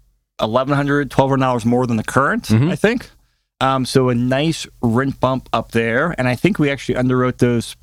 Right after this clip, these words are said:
Speaker 1: pretty conservative still with those numbers we underwrote,
Speaker 2: We did,
Speaker 1: right?
Speaker 2: especially knowing we were going into some covid times and not wanting to, you know, be too hot, too far in the sky with rent numbers. But yeah, very conservative.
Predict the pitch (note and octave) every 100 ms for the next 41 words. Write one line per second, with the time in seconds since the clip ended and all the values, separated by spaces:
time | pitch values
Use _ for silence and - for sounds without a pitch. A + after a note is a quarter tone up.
0 | - - D#3+ D3+ C#3+ A#2+ - C#3 A#2+ -
1 | - B2+ A#2 A2 A2 G2+ A#2 A2+ G#2+ G2
2 | G#2+ G#2 C3 A#2 G2+ A2+ A#2 A2+ G#2 A2
3 | G#2 G2+ G2+ G2 G2 G2 G2 G2 G2 G2
4 | G2 F#2+ - G2 G2 F#2+ G2 G2 F#2+ F#2
5 | F#2 F2 F2+ - - G#2+ G2 F#2 F#2 F2
6 | G2+ F#2 F2+ - G#2+ - G#2+ F#2+ G2+ -
7 | - - - B2 A2 B2 A2+ G#2+ A2 G#2+
8 | - G#2 G#2 G2+ A2 G2 A2+ A#2 B2+ G2+
9 | F#2 - - - F#2 D#2+ F2+ G2 F#2+ F#2
10 | F2+ D#2 E2+ -